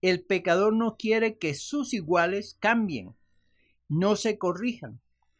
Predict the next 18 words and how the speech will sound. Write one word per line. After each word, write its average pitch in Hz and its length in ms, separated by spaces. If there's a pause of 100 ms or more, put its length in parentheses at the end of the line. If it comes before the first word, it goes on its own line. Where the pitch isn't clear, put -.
(220)
no 190 360
se 247 160
pasen 233 600
al 165 280
lado 240 320
de 220 100
los 170 180
regenerados, 143 1040 (240)
de 147 160
los 135 180
convertidos 160 840
a - 140
Cristo 117 380
Jesús. - 520 (560)
Los 147 240
pecadores 147 720
son 165 200
aliados, 170 720